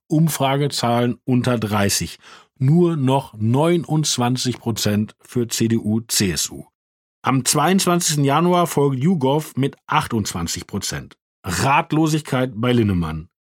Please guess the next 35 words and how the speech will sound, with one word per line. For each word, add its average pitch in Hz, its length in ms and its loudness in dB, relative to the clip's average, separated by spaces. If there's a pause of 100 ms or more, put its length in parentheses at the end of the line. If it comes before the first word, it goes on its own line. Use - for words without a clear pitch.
Merz 147 640 0
pfeift 131 520 0
im 139 160 0
dunklen 120 440 2
Wald. 92 340 -2 (420)
"Sie 175 240 2
werden 202 280 4
morgen 190 400 4
dreiunddreißig 156 800 2
Prozent 147 420 0
veröffentlichen", 98 800 -4 (100)
verspricht - 580 -4
er 143 160 -2
bei 131 120 0
einer 123 260 -2
Veranstaltung 123 680 -2
der 113 120 -2
F 113 140 -6
A 110 100 -2
Z. - 400 -6 (520)
Und 135 260 0
das 190 180 2
sind 190 180 2
Zahlen, 160 540 2
die 139 120 -2
an 139 140 0
der 127 200 -2 (100)
Untergrenze 165 880 0
dessen 160 400 0
sind, 143 320 0
was 127 180 0
wir 139 120 0
erreichen 139 400 2
können. 82 240 -8 (840)
Wirklich? 170 720 0